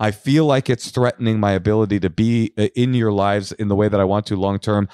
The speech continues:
And the way that I would like to solve that is by talking to somebody about this with you. Are you willing to do that? Yes or no?" Just giving him one shot to say no. And if they say no,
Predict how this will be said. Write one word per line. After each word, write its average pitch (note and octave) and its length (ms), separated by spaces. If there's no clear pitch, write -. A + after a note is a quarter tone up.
And A#2+ 160
the A#2 80
way C3 220
that C#3+ 120
I B2+ 100
would B2+ 120
like A2+ 140
to - 80
solve D3 400
that G#2+ 280
is G2+ 140
by G#2 160
talking A#2+ 540
to G#2 120
somebody F2+ 540
about E2 400
this F2 220
with F2+ 180
you. E2 240
Are A#2 160
you C3+ 160
willing A#2+ 360
to G#2 100
do A2+ 180
that? G#2 240
Yes A2+ 280
or G#2 80
no?" G2 300
Just D3+ 320
giving F3 320
him A2+ 240
one C3+ 300
shot B2 420
to G#2+ 100
say G#2 280
no. F#2+ 420
And C#3+ 220
if F3 200
they F#3+ 200
say B2 240
no, F2+ 340